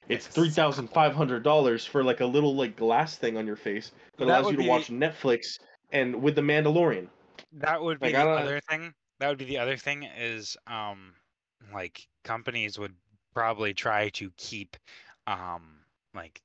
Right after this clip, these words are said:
Speaker 3: the access to anything like that expensive. They'd probably try
Speaker 2: And
Speaker 3: to keep
Speaker 1: Oh,
Speaker 3: it that
Speaker 1: yeah.
Speaker 3: way because
Speaker 2: they'd
Speaker 3: so they could make a
Speaker 2: probably
Speaker 3: huge profit.
Speaker 2: monopolize that so quickly.
Speaker 3: Yeah.
Speaker 2: They'd pull, like, a Gillette.
Speaker 3: Which would be the other reason why, uh,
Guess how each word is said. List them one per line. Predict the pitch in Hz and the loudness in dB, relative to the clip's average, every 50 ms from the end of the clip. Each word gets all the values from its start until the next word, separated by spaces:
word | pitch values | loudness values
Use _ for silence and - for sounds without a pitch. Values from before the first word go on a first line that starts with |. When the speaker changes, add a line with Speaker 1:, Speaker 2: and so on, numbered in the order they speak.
| _ _ _ | _ _ _
Speaker 3:
the | - - 85 | -16 -10 -4
access | 104 110 110 107 - - 104 92 92 - | -2 -2 -2 -2 -2 -6 -6 -6 -8 -8
to | - 101 95 - | -10 -10 -8 -8
anything | 104 101 104 104 101 90 95 92 92 95 | -8 -8 -6 -8 -10 -10 -14 -16 -16 -14
like | 92 87 85 - | -14 -14 -12 -8
that | - 98 98 101 107 - - _ _ _ | -6 -4 -2 -2 -4 -4 -8 _ _ _
expensive. | - - - - - 135 - - - - _ - _ _ _ _ | -14 -12 -8 -6 -4 -6 -6 -8 -12 -14 _ -20 _ _ _ _
They'd | - 101 101 - | -8 -8 -6 -4
probably | - 120 117 123 | -2 -2 -2 -2
try | 120 117 123 113 | -4 -2 -2 -2
Speaker 2:
And | 101 | -2
Speaker 3:
to | 98 | -2
keep | - 127 | -2 -2
Speaker 1:
Oh, | 143 139 | -2 -2
Speaker 3:
it | 113 | -2
that | 95 95 95 | -4 -6 -6
Speaker 1:
yeah. | |
Speaker 3:
way | 95 95 95 95 | -4 -6 -6 -6
because | 98 110 104 123 135 143 | -8 -8 -6 -4 -4 -2
Speaker 2:
they'd | 156 | -2
Speaker 3:
so | 143 143 | 0 0
they | 147 | -2
could | 147 151 147 | -2 -2 -2
make | 120 123 160 147 | -2 -2 0 0
a | 156 | -2
Speaker 2:
probably | 156 107 110 110 107 | -4 -6 -8 -8 -6
Speaker 3:
huge | 107 156 98 98 | -6 -6 -6 -6
profit. | 98 - 95 98 | -6 -6 -6 -4
Speaker 2:
monopolize | 98 101 104 107 - - 104 95 92 90 90 90 - | -4 -4 -4 -6 -6 -8 -10 -10 -10 -10 -10 -12 -14
that | - 98 90 87 85 - | -12 -12 -12 -12 -12 -14
so | - - - 117 98 95 98 | -14 -14 -12 -12 -10 -12 -12
quickly. | - - - 90 85 - - 92 90 98 104 107 - _ _ _ _ _ _ _ _ _ _ _ _ | -14 -16 -18 -18 -18 -18 -18 -16 -16 -16 -16 -18 -20 _ _ _ _ _ _ _ _ _ _ _ _
Speaker 3:
Yeah. | - 247 135 87 - | -6 -6 -6 -6 -6
Speaker 2:
They'd | - 117 117 113 _ | -6 -8 -8 -8 _
pull, | - 135 127 123 | -12 -10 -8 -8
like, | 117 110 107 - | -8 -10 -10 -12
a | 98 | -14
Gillette. | - 98 92 87 85 85 85 82 - - _ _ _ _ _ _ _ _ _ _ _ _ _ _ _ - _ | -12 -12 -12 -12 -12 -12 -12 -12 -14 -18 _ _ _ _ _ _ _ _ _ _ _ _ _ _ _ -12 _
Speaker 3:
Which | - 170 175 - | -2 -2 0 0
would | 220 196 | 0 0
be | 160 208 | 2 2
the | 196 202 196 | 2 4 4
other | 175 185 185 180 175 165 | 2 2 2 2 2 2
reason | 156 151 143 127 127 135 135 135 127 | 0 0 -2 -4 -8 -10 -10 -6 -2
why, | 123 120 120 120 117 117 113 113 110 107 - - | 0 0 2 2 2 0 0 0 -2 -4 -6 -8
uh, | - 120 110 110 107 104 | -6 -4 -4 -4 -4 -4